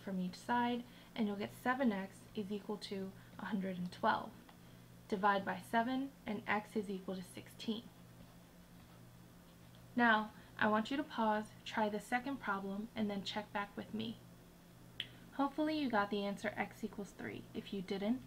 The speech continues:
again, pause, check your work with mine, and see where you might have made a mistake. Here, you're given the measure of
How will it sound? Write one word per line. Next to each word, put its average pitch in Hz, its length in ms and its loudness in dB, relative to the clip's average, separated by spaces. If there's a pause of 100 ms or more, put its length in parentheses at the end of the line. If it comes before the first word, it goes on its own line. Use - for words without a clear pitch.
again, 190 380 2
pause, 214 380 2 (220)
check - 300 -2
your 247 120 4
work 214 240 0
with 233 160 0
mine, 190 420 -2
and 214 220 0
see 220 100 2
where 208 160 0
you 196 120 0
might 185 200 0
have 185 140 -4
made 180 180 0
a 180 40 0
mistake. - 400 -8 (3750)
Here, 247 520 6 (140)
you're 226 180 8
given 226 340 6
the 285 80 8
measure 214 440 8
of 208 140 2